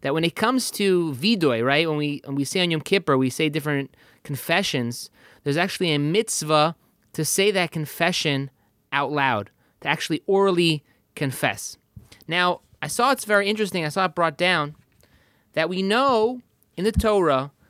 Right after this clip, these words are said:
there's nothing extra that's written. Every word is exact, right? We don't have one letter extra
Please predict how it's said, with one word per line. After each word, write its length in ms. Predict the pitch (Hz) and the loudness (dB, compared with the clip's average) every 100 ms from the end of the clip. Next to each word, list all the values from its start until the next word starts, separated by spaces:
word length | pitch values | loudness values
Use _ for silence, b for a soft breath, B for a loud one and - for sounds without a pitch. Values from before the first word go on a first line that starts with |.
| _ | _
there's 180 | 160 156 | -4 0
nothing 420 | 175 220 269 254 - - | 0 0 0 -2 -4 -2
extra 680 | 240 - - 151 139 139 - _ | 0 -2 -4 2 2 2 -4 _
that's 220 | 120 - | -10 -4
written. 260 | 143 - 98 _ _ _ _ - | -4 -6 -12 _ _ _ _ -2
Every 220 | 175 233 | 2 4
word 460 | 220 202 196 190 - - | 4 4 4 0 -6 -8
is 140 | 120 | -4
exact, 480 | 123 104 104 98 - _ _ _ _ - | -4 -2 -4 -4 -16 _ _ _ _ -6
right? 240 | 147 170 | 0 2
We 100 | 147 | 2
don't 180 | 160 185 | 2 2
have 180 | 165 143 | 2 -2
one 460 | 131 143 185 220 196 | -2 0 2 2 2
letter 260 | 185 185 | 2 0
extra 460 | - - - 123 | -4 -6 -2 -2